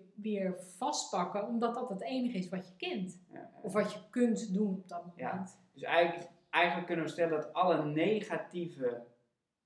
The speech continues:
Speaker 2: eh, in-, invloeden op je huidige ge-, gewicht,
Speaker 1: Ja.
Speaker 2: alle negatieve pressie of veroordeling of beoordeling, juist eraan bij heeft gedragen dat je nog meer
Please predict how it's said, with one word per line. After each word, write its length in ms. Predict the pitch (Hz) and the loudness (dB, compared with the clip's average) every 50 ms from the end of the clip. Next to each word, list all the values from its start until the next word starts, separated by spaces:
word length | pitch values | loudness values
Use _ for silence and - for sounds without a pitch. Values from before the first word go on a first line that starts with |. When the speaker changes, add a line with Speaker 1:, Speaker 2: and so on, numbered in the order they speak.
| _ _ _ _ _ - _ _ _ _ _ _ - | _ _ _ _ _ -20 _ _ _ _ _ _ -6
Speaker 2:
eh, 220 | - 139 135 127 123 - - - - _ _ _ _ _ _ _ _ _ _ | -4 -2 0 0 -2 -4 -4 -10 -16 _ _ _ _ _ _ _ _ _ _
in-, 380 | - 156 165 175 185 175 - - | -6 -4 -2 -2 -2 -4 -6 -8
invloeden 760 | 175 180 185 170 143 - 151 160 156 151 143 131 123 - - | -6 -4 -2 -2 -2 -2 0 2 2 2 2 2 0 0 0
op 220 | 165 170 165 - | -2 -2 -2 -2
je 240 | - 151 147 139 127 | -6 -4 -4 -2 -2
huidige 520 | 127 127 135 139 139 135 131 131 131 123 120 | 0 0 2 2 2 0 -2 -4 -6 -8 -10
ge-, 180 | - - - - - _ _ _ _ _ _ _ _ - 131 117 117 120 123 123 123 - 151 - | -12 -16 -20 -20 -20 _ _ _ _ _ _ _ _ -12 -10 -10 -10 -10 -8 -6 -6 -6 -6 -6
gewicht, 340 | - 139 160 196 226 - - - _ _ _ _ | -2 -2 -2 -2 -2 -6 -8 -16 _ _ _ _
Speaker 1:
Ja. 260 | - 185 185 185 185 | -4 0 2 4 6
Speaker 2:
alle 260 | 180 180 180 151 147 | 6 6 6 6 6
negatieve 520 | 143 151 156 165 160 156 - 151 143 143 - | 6 4 4 4 2 0 -2 -2 -2 -2 -4
pressie 600 | - - - 139 - - - - 151 139 131 - | -6 -4 0 2 2 2 0 -2 -4 -4 -4 -4
of 120 | - - - | -6 -8 -8
veroordeling 720 | 143 - - 143 139 135 135 135 135 131 131 135 135 131 | -8 -2 0 2 4 4 4 4 4 4 2 0 -2 -4
of 140 | 123 - - | -6 -8 -4
beoordeling, 920 | 131 135 139 139 147 143 139 135 127 127 131 131 127 127 127 131 135 135 - - _ _ _ _ | 0 0 0 2 2 2 4 4 4 4 4 2 2 2 -2 -2 -4 -8 -10 -18 _ _ _ _
juist 520 | - 131 127 139 156 175 196 202 196 - - | -6 0 4 6 6 8 6 4 2 0 0
eraan 300 | 170 156 143 147 143 135 | 0 0 2 2 2 4
bij 260 | 143 143 165 170 175 | 6 6 6 6 6
heeft 220 | 175 175 175 170 - | 4 4 2 2 -2
gedragen 420 | - 147 147 151 156 160 156 - | -2 0 2 2 2 2 0 -2
dat 180 | 143 143 139 - | -4 -4 -4 -4
je 80 | 143 143 | -4 -2
nog 360 | 147 151 180 185 - - 147 | 0 2 2 2 2 2 0
meer 300 | 135 131 127 120 117 | 0 0 0 0 -4